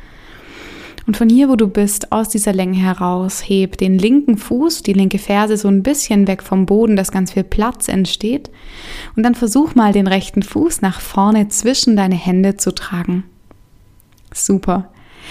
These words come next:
Und wenn es noch nicht so ganz klappt, dann ist immer noch Zeit, es zu üben.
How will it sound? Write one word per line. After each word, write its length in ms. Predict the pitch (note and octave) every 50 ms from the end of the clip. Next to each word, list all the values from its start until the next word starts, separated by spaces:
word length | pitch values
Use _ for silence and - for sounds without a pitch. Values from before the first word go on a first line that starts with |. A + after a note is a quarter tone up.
| - - - -
Und 80 | - G3
wenn 100 | G3+ G#3+
es 120 | A3+ -
noch 80 | B3 A#3+
nicht 200 | B3+ D4+ D#4+ -
so 80 | B3+ A3
ganz 260 | G#3+ G#3+ G#3 G#3 -
klappt, 360 | - - C4 D#4 D#4+ - -
dann 140 | F#3+ F#3+ -
ist 140 | G3 - -
immer 200 | - G3+ G3 F#3+
noch 160 | F#3+ F#3 -
Zeit, 360 | - - F3+ F3 F#3 F#3 -
es 160 | F#3 - -
zu 120 | - - -
üben. 400 | - F3+ F3+ F#3 G3 B3 B3+